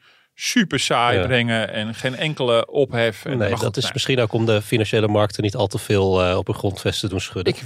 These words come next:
Speaker 1: weet het niet of dat het is. Het is ook heel institutioneel. En dat is heel raar, want dit is de uitkomst van een, van een, van een belangrijke
Speaker 2: Ja.
Speaker 1: touwtrek, eh, politiek touwtrekken.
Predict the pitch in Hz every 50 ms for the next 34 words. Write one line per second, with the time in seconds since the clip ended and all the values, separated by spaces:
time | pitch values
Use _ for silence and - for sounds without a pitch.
0 | 110 110 110 110 - - 139 139 143 - 120 101 107 107 101 98 - - - -
1 | - 104 - - - 117 - 117 - - - 123 113 - - - - - - -
2 | 151 143 - - - - 156 151 143 - - - _ _ - - - - 107 139
3 | 151 151 143 131 123 - - 113 107 110 - - - 110 101 - - 107 95 98
4 | 90 85 90 - - 110 113 123 117 - 120 110 110 107 107 110 113 120 131 151
5 | 143 123 - - - 147 147 - - 127 117 104 - - 113 107 107 104 110 -
6 | - _ - - 117 107 110 113 113 - 120 110 104 104 127 139 117 104 117 107
7 | - _ _ _ - 107 87 87 95 - - 131 135 143 - - - 151 - -
8 | - 143 135 131 123 - 156 143 139 135 - 165 - - - 143 147 156 - -
9 | 147 - - 151 151